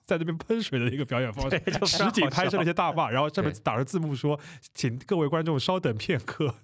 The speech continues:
Speaker 2: 对。
Speaker 1: <laughs> 真的非常有意思。
Speaker 2: 而-，而且他表现女主角的方-，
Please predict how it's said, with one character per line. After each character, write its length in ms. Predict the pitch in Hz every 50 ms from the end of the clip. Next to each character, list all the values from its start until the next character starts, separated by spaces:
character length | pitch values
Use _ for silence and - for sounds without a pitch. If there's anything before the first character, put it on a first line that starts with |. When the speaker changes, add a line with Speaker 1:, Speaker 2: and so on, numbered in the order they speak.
| _ _ _ _ _ _
Speaker 2:
对。 140 | - 98 - - - 240 226
Speaker 1:
<laughs> 160 | 208 196 226 190 -
真 120 | - 190
的 60 | 214
非 80 | 214 190
常 80 | 151 143
有 80 | 127
意 100 | 127 135
思。 140 | 120 - - - -
Speaker 2:
而-， 100 | - 180
而 40 | 185
且 80 | 220
他 240 | 190 - - 214 233
表 320 | 233 - - - 104 95 95
现 180 | - 160 143
女 120 | 131 147 165
主 120 | 160 127
角 140 | 104 110 104
的 140 | 117 123 113
方-， 200 | - - -